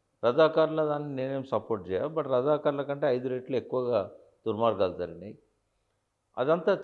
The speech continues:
చరిత్రలో రికార్డు అయింది. ఇప్పుడు నేను కొత్తగా నా నోట్లో నుంచి చెప్తలేను, ఊహించి చెప్పట్లేదు, సుందరయ్య పుస్తకంలోకి వెళ్ళి చెప్పట్లేదు, దేవులపల్లి పుస్తకంలోకి వెళ్ళి చెప్పట్లేదు, వాస్తవంగా జరిగింది చెప్తున్నా. పండిట్ సుందర్లాల్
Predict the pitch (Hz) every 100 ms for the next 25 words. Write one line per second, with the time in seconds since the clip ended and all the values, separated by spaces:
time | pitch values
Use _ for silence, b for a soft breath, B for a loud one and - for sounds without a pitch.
0 | 147 151 151 156 151 117 120 110 87 85
1 | 95 110 104 104 104 95 - - - 123
2 | - 143 135 123 120 117 127 123 110 107
3 | - 113 120 120 110 120 113 - 107 113
4 | 110 123 123 113 117 110 - 95 104 101
5 | 101 101 95 - 92 101 110 - b b
6 | - 123 123 107 110 92 101 - 98 90
7 | 104 117 - - - 78 - _ - 107
8 | 113 131 123 101 98 104 120 90 - -
9 | - _ _ _ _ - 117 120 - 123
10 | 127 135 135 127